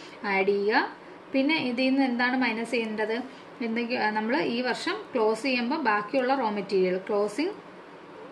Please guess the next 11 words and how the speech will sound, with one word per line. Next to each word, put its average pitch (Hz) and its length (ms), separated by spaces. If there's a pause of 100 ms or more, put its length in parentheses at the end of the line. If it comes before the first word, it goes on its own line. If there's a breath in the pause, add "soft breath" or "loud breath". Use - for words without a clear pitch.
(180)
stock 208 340 (140)
of 311 80 (140)
raw 208 100 (100)
material, 175 400 (2500)
അത് 339 220 (120)
മൈനസ് 202 360
ചെയ്യാം. 160 400 (1300 loud breath)
ഇനി 277 180
ഇതിൽ 277 340
വരുന്ന 254 280
എന്താണ്? 233 400